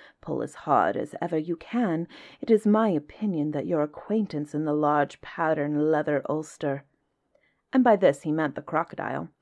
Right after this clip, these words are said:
will jerk you into the yonder limpid stream before you can say Jack Robinson. This is the way bi-colored rock python snakes always talk.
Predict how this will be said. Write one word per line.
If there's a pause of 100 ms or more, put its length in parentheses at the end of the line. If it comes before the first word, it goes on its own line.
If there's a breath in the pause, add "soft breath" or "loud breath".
(460 loud breath)
will
jerk
you
into
the
yonder
limpid
stream (500 loud breath)
before
you
can
say
Jack
Robinson. (1120 soft breath)
This
is (100)
the
way
bi-colored
rock
python
snakes (120)
always
talk.